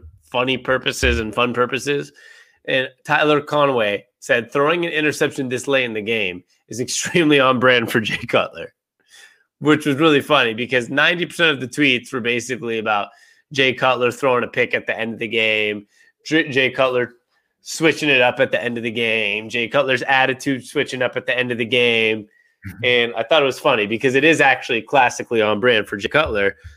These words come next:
Speaker 1: Stay silent. He stood, he stayed silent about this. He's pretty, you know, he's pretty famous post-football because of T V, because of
Speaker 2: Mm-hmm.
Speaker 1: his ex-wife.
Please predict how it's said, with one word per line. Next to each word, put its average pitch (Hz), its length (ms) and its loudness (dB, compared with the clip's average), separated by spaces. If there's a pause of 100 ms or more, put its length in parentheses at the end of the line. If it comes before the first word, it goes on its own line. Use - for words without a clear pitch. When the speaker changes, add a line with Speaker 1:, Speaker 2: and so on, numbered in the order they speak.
(120)
Speaker 1:
Stay - 340 0
silent. 180 420 2
He 147 80 -12
stood, 214 260 -2 (380)
he 156 120 -14
stayed 180 260 -2
silent 185 440 0
about 107 320 -2
this. 117 200 -8
He's 277 200 -8
pretty, 494 200 -6 (140)
you 415 100 0
know, 440 60 0
he's 403 140 -2
pretty 466 220 -2
famous 214 400 -2
post-football 156 680 0
because 123 300 -6
of 117 120 -14
T 147 200 -4
V, 139 440 0 (300)
because 127 260 -2
of 123 60 0
Speaker 2:
Mm-hmm. 117 80 -4
Speaker 1:
his 110 120 -8 (320)
ex-wife. 135 760 4